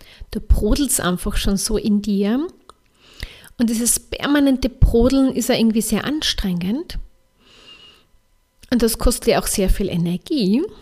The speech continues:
Und das macht auch so eine Erschöpfung mit dir. Also körperliche Erschöpfung und ganz oft kommen dann au-, auch noch so körperliche Symptome dazu.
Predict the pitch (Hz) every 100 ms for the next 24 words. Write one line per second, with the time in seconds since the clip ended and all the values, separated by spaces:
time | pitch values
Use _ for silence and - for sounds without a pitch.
0 | - - - - _ _ _ _ _ -
1 | - - - _ _ _ _ _ _ -
2 | 226 226 226 277 - 254 247 - - 220
3 | 226 - - _ _ _ - - 214 208
4 | - - - 269 262 - 233 208 220 -
5 | - - 247 247 - 208 - - - -
6 | _ _ _ _ _ _ - 185 175 -
7 | 190 190 254 285 339 - 302 - - 302
8 | 220 214 214 262 - 247 - - 240 226
9 | 214 208 - 196 233 - 208 - 214 208
10 | - 202 190 - - - - - 226 214
11 | 226 214 202 226 196 - 190 - 208 180
12 | 208 214 165 160 - - -